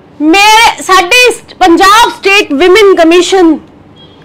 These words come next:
ਦਾ ਜਿਹੜਾ ਹਮੇਸ਼ਾ ਤੋਂ ਕੰਸਰਨ ਰਿਹਾ ਹੈ ਕਿ ਫੈਮਿਨਿਜ਼ਮ ਤੇ ਜਦੋਂ ਵੀ ਗੱਲ ਹੁੰਦੀ ਹੈ ਜਾਂ ਵੂਮਨ ਐਮਪਾਵਰਮੈਂਟ ਤੇ ਜਿੰਨੇ ਮਰਜ਼ੀ ਕ-, ਬੁੱਕਸ ਲਿਖੀਆਂ ਜਾਣ, ਜਿੰਨੇ ਮਰਜ਼ੀ ਸੈਮੀਨਾਰ ਹੋ ਜਾਣ,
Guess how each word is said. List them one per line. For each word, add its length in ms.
ਦਾ 220
ਜਿਹੜਾ 360
ਹਮੇਸ਼ਾ 460
ਤੋਂ 160
ਕੰਸਰਨ 720
ਰਿਹਾ 320
ਹੈ 220
ਕਿ 160
ਫੈਮਿਨਿਜ਼ਮ 800
ਤੇ 220
ਜਦੋਂ 280
ਵੀ 120
ਗੱਲ 280
ਹੁੰਦੀ 460
ਹੈ 220
ਜਾਂ 480
ਵੂਮਨ 380
ਐਮਪਾਵਰਮੈਂਟ 720
ਤੇ 340
ਜਿੰਨੇ 420
ਮਰਜ਼ੀ 480
ਕ-, 140
ਬੁੱਕਸ 460
ਲਿਖੀਆਂ 420
ਜਾਣ, 320
ਜਿੰਨੇ 360
ਮਰਜ਼ੀ 460
ਸੈਮੀਨਾਰ 600
ਹੋ 220
ਜਾਣ, 280